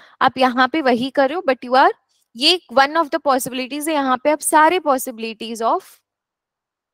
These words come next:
को ऐड कर रहे हो, ठीक है? Divided by आपका ये हम एक बार सेम ही रखते हैं, न्यू-, डिनोमिनेटर ज़ीरो से वन टी पी एक्स डी टी। तो लिखो इसके नीचे।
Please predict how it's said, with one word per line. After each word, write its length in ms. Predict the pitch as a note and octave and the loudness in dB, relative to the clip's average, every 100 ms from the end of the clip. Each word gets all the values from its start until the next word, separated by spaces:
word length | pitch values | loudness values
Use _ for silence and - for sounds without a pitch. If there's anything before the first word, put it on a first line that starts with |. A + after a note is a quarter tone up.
| _ _ | _ _
को 160 | - C#4 B3 | -6 -2 0
ऐड 240 | A#3+ A3+ | 0 -2
कर 220 | - B3+ | -6 -6
रहे 100 | B3 | -6
हो, 100 | B3+ _ - | -12 _ -16
ठीक 140 | C#4+ | -8
है? 100 | D#4 - _ _ A3 | -8 -8 _ _ -8
Divided 440 | B3+ C4 A#3+ C4+ | 0 0 0 -2
by 120 | B3+ | 0
आपका 300 | D4+ B3+ - | 0 0 -4
ये 200 | C4+ A#3 B3+ | -8 -6 -6
हम 220 | C4 B3+ | -6 -6
एक 120 | G#3+ | -4
बार 120 | B3 | -4
सेम 260 | B3 G#3+ A3 | -4 -8 -8
ही 60 | |
रखते 300 | G#3+ F#3+ - | -8 -8 -8
हैं, 80 | A3 | -10
न्यू-, 300 | A#3 F#3 F#3+ | -10 -14 -10
डिनोमिनेटर 760 | G3 F3+ F3 F#3 F3+ F3 A#3 D#4 _ _ _ _ - | -8 -6 -8 -10 -12 -8 -8 -8 _ _ _ _ -10
ज़ीरो 380 | G3 A3+ A3 A#3 | -6 -4 -2 -2
से 200 | B3+ C4 | -2 -2
वन 340 | G#3+ G3 D4 - _ _ _ _ | 2 0 0 -12 _ _ _ _
टी 140 | A#3 G#3 | -8 -8
पी 200 | - A#3 - | -8 -8 -4
एक्स 380 | A3+ A#3+ - - A3+ | -4 -4 -8 -8 -10
डी 240 | F#3+ G3 | -8 -8
टी। 240 | - E3 _ - - _ | -8 -12 _ -20 -20 _
तो 100 | D4 | 0
लिखो 320 | D#4 D4+ F#4 E4 F4 - _ | 2 4 6 6 6 -2 _
इसके 300 | A3 B3 C#4+ | -10 -8 -6
नीचे। 380 | C#4 A#3+ - | -6 -6 -2